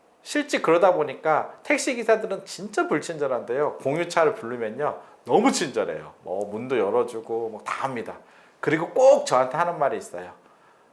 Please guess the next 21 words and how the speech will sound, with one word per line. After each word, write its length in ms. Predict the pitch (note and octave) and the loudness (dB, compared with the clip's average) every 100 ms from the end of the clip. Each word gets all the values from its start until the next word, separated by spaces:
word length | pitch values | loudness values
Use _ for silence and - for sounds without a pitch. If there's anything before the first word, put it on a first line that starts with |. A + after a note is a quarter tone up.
| _ _ _ | _ _ _
심지어는 680 | - C#4+ C4 - G3 E3 E3 | -6 -4 -2 0 2 0 -2
<laughs> 20 | |
가격을 420 | - C#3 F3 E3 D#3+ | 0 2 4 4 6
깎아주고 880 | A#3+ C#4 B3+ G3 E3 G#3 B3 - - - - | 6 8 6 6 6 6 4 0 -12 -20 0
"너, 420 | A#2 C3 - - - | 4 4 4 -6 0
너 340 | C3+ C#3+ C#3+ D3 | 6 8 8 6
그냥 280 | B2+ B2+ | 4 4
내가, 540 | A2+ A#2 B2 B2+ B2 - - - | 2 4 6 8 6 2 -12 -2
어, 120 | C3 | 2
삼백 340 | - B3 B3 A3 | 4 4 6 6
원 100 | G#3 | 6
깎아줬어. 840 | A3+ A#3 A3 F#3 - B2+ B2 G#2+ - | 4 4 4 2 0 2 4 2 0
대신 320 | B2+ E3 E3+ | -2 -2 -2
평점 640 | C4+ C4 G#3+ G3+ - - | -2 2 6 6 6 2
오 80 | C#3 | 2
점 200 | F#3+ E3 | 2 4
줘." 160 | D3 B2 | 2 2
그러더라고요. 640 | A#2+ B2+ - - - C3 - - _ | 2 2 2 -2 -4 -6 -6 -20 _
<laughs> 340 | _ - - _ | _ -20 -20 _
그래서 320 | - E3 - | -2 0 4
제가, 420 | D3 C#3+ D3+ A2 | 2 6 4 2